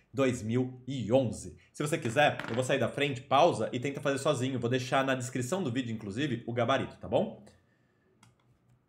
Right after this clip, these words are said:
Foi? Então eu vou fazer junto com vocês agora. Beleza, bora lá. Ah, antes, antes, se você já é inscrito no canal,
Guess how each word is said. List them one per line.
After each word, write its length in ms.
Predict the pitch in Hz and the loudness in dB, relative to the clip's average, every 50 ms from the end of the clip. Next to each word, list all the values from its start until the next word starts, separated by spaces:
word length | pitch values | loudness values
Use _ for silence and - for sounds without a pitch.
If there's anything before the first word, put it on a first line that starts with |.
| _ _ _ _ _ _ _ _ - _ _ _ _ _ _ _ _ _ _ _ _ _ _ _ _ - - | _ _ _ _ _ _ _ _ -20 _ _ _ _ _ _ _ _ _ _ _ _ _ _ _ _ -20 0
Foi? 180 | _ 160 196 277 269 - - - - _ _ _ _ _ _ _ _ _ _ _ _ _ _ | _ 6 6 6 4 0 -8 -14 -20 _ _ _ _ _ _ _ _ _ _ _ _ _ _
Então 140 | _ 135 143 | _ 2 2
eu 20 | |
vou 100 | 147 185 | 4 6
fazer 100 | 175 185 | 6 6
junto 140 | 185 202 196 | 6 6 2
com 80 | 202 208 | 2 2
vocês 300 | 196 202 202 180 170 170 | 2 4 6 6 6 8
agora. 420 | 180 147 120 - - - - - - - - - - - _ _ _ _ _ _ | 8 8 6 6 2 -4 -12 -20 -20 -20 -20 -20 -20 -20 _ _ _ _ _ _
Beleza, 360 | 113 135 139 117 - - - | 2 4 4 4 2 0 0
bora 200 | 104 127 131 135 | 2 4 6 6
lá. 60 | - | 8
Ah, 280 | - 180 196 156 - 151 | 8 8 8 8 8 6
antes, 360 | 165 165 151 - - - - - | 6 4 4 -2 -6 -8 -2 4
antes, 320 | 127 135 170 196 196 - | 6 6 6 6 4 -2
se 160 | - - - | -4 -4 -2
você 200 | 123 123 123 131 | 0 0 0 2
já 120 | 131 139 131 | 2 2 2
é 40 | 135 | 2
inscrito 300 | 131 123 - 131 120 131 | 0 -2 -4 -2 -2 -2
no 100 | 135 131 | 0 2
canal, 480 | - 165 156 147 156 175 - - - | 4 6 8 8 8 6 4 -2 -12